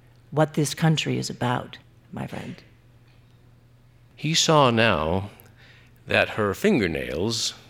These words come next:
Speaker 2: really were plastic, that the hand really was a dry, frozen claw, that the face that had seemed intriguingly exotic had actually been scarred by fire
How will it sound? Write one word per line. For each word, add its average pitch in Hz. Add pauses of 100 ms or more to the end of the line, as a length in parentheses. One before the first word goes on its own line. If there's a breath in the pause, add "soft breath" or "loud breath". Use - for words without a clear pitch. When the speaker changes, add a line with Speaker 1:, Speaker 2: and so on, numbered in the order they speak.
Speaker 2:
really 131
were 147
plastic, - (1120 soft breath)
that 113
the 123
hand 127
really 131
was 120
a 117
dry, 110
frozen 101
claw, 104
that 95
the 113
face - (420 loud breath)
that 113
had 113
seemed 135
intriguingly 117
exotic 107
had 113
actually 127
been 120
scarred 98
by 98
fire 95